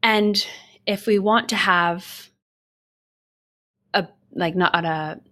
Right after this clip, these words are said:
you know, a more educated population, and again, whatever form feels right to them, then I think that we need to manage our student loan interest rates accordingly. And I think of places like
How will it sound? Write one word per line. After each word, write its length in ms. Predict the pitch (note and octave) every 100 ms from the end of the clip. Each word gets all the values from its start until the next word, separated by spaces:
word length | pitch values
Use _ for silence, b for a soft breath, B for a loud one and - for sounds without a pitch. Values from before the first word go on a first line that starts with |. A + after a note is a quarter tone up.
| A3+ _ -
you 80 | E3+
know, 60 |
a 40 | E3+
more 320 | F#3+ A#3 A#3
educated 880 | G#3 G3+ G3 - F#3 F#3 F3+ F3+ -
population, 800 | - F3 F#3 E3+ E3+ - F3 E3+
and 220 | - E3+
again, 320 | E3 E3 D#3+
whatever 280 | E3+ F#3+ G3
form 400 | - F3+ E3 D#3+
feels 420 | - F3 D#3+ F3+
right 240 | D#3 D3
to 120 | - E3+
them, 480 | G#3 G#3+ D#3+ D#3+ - b b _ _ _ _ -
then 160 | G3 G#3
I 100 | G3+
think 200 | G3+ G#3+
that 120 | E4+
we 100 | F4
need 200 | D4 C4
to 100 | A#3
manage 440 | F#3 E3 E3+ E3+
our 100 | E3
student 540 | D#3 - F3 E3 D#3+ -
loan 440 | D#3+ D#3 D#3 D#3
interest 600 | - E3+ F#3 F#3 E3 -
rates 680 | D3 C#3+ C#3 - - - - -
accordingly. 960 | E3+ - E3+ D3+ D3+ D3 - - - -
And 160 | F3+ E3+
I 80 |
think 240 | E3+ G3 G3
of 240 | G3+ -
places 540 | - E3+ E3+ F3 E3 D#3
like 400 | D3 - -